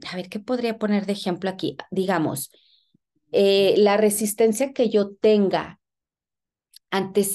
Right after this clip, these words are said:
ante crear cierto contenido para un programa, ¿ok? El hecho de que yo me esté vinculando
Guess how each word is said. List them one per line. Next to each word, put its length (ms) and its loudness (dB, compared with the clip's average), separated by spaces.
ante 300 0
crear 320 4
cierto 480 0
contenido 680 0
para 200 0
un 180 -4
programa, 800 -2
¿ok? 240 -8
El 220 6
hecho 240 2
de 140 2
que 120 2
yo 140 4
me 100 2
esté 300 2
vinculando 1080 0